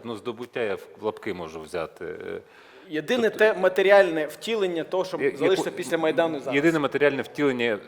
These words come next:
Speaker 1: кудись ця енергія мала тоді діватися. Ось вона вилилася в це. Більше
Speaker 2: Мгм.
Speaker 1: нічого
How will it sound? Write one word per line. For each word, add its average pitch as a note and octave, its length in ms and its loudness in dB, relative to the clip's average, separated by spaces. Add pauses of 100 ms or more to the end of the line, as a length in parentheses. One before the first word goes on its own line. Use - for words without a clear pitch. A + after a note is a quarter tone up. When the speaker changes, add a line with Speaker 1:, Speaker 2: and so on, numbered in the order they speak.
(440)
Speaker 1:
кудись C3+ 320 -4
ця C#3+ 120 4
енергія B2+ 380 2
мала A#2 260 4
тоді G#2 260 -8
діватися. G#2 540 0
Ось - 140 -8
вона B2 180 0
вилилася G#2 500 -2
в E2+ 60 -8
це. - 180 -12
Більше A#2 680 -2
Speaker 2:
Мгм. A2+ 120 -10
Speaker 1:
нічого A#2+ 600 -2